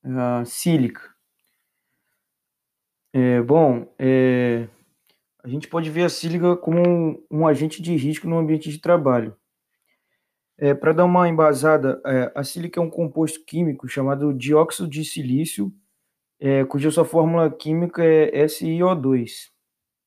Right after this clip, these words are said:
É, é um dos minerais mais abundantes na crosta terrestre e está presente em determinados tipos de rochas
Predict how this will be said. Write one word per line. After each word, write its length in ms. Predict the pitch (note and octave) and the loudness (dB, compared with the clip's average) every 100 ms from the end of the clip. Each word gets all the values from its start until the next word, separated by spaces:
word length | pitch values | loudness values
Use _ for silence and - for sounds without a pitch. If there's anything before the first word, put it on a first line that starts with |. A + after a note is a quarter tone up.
| _ _ _ - | _ _ _ -8
É, 420 | C3 B2 A#2+ A2 | -4 -2 -2 0
é 40 | |
um 80 | D3+ | 0
dos 100 | E3 | 0
minerais 380 | F3 F3 D#3 D#3 | 0 2 2 0
mais 240 | D3 E3 | 0 0
abundantes 460 | F#3+ F3 D#3 D3+ D3+ | 0 0 -2 -2 -4
na 180 | D3 C3+ | -6 -4
crosta 300 | C3+ C3+ C#3 | -4 -4 -4
terrestre 580 | D3+ D3 D3 E3 - - _ _ _ _ - | 0 4 4 0 -6 -20 _ _ _ _ -6
e 300 | D#3+ E3 E3 | -2 -2 -4
está 240 | D#3 E3+ | -2 -2
presente 400 | E3+ D#3 E3 E3+ | -2 -2 -2 -2
em 140 | F3 | -4
determinados 760 | E3 E3 E3+ E3 D#3 D#3 D#3+ - | -2 -2 -4 -4 -2 -2 -4 -10
tipos 380 | - F3 - D#3 | -12 -12 -10 -6
de 100 | F#3+ | 0
rochas 680 | E3+ D#3+ C#3 - C3 - | 4 6 4 0 -14 -18